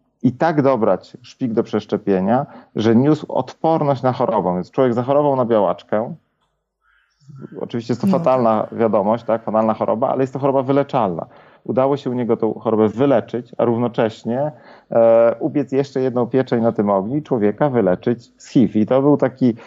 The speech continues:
Speaker 1: duży początek badań, e, nad tym, aby użyć własnych komórek macierzystych krwiotwórczych, tak je zmodyfikować, aby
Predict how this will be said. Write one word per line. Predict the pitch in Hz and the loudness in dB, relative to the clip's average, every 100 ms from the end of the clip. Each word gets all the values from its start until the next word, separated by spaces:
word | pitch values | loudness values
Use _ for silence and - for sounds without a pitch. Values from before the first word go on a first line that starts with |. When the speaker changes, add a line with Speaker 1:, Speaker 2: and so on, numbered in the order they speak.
| - - | -20 -10
Speaker 1:
duży | 107 143 156 135 131 123 - - | -2 2 2 2 2 2 -2 -8
początek | - 127 - 135 156 127 104 - | -6 -4 0 0 0 -2 -4 -4
badań, | 92 120 123 120 110 110 110 _ _ _ | -4 -2 0 0 0 -2 -6 _ _ _
e, | - 104 104 104 | -2 0 2 2
nad | 113 123 - | 0 0 -6
tym, | - 135 | -8 -4
aby | - 101 | -4 -2
użyć | 107 131 120 104 | -2 -2 -4 -2
własnych | 107 120 151 147 | 0 0 -4 -4
komórek | 143 139 131 | -2 0 0
macierzystych | 127 120 113 107 110 | -2 -4 -6 -6 -8
krwiotwórczych, | - 101 - 95 - 95 | -2 -4 -2 -6 -4 -4
tak | - 127 | -4 0
je | 135 | 2
zmodyfikować, | 120 123 113 120 123 - 143 117 87 - - - - | 4 2 2 0 -4 -2 -2 0 -4 -6 -20 -20 -20
aby | - 117 - 131 123 | -4 -4 0 0 0